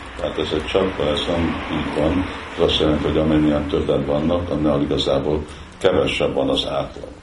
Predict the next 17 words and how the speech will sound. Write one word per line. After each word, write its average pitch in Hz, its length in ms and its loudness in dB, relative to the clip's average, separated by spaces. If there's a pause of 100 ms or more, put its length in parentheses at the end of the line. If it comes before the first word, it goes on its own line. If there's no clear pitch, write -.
(1900)
Eddig 82 280 -2
még 76 180 0
most 76 260 -4
működik, 76 480 -8 (120)
ugye, 73 180 -6
mert 82 340 -6
van 76 260 -4 (460)
jó 85 180 0
fele 76 340 -2
a 69 100 0
világnak, 73 720 -4
aki 71 400 -8 (400)
napi, 76 500 -2 (300)
nem 67 180 -10
tudom, 78 300 -4
háromszáz 76 800 -2
forinton, 71 580 -4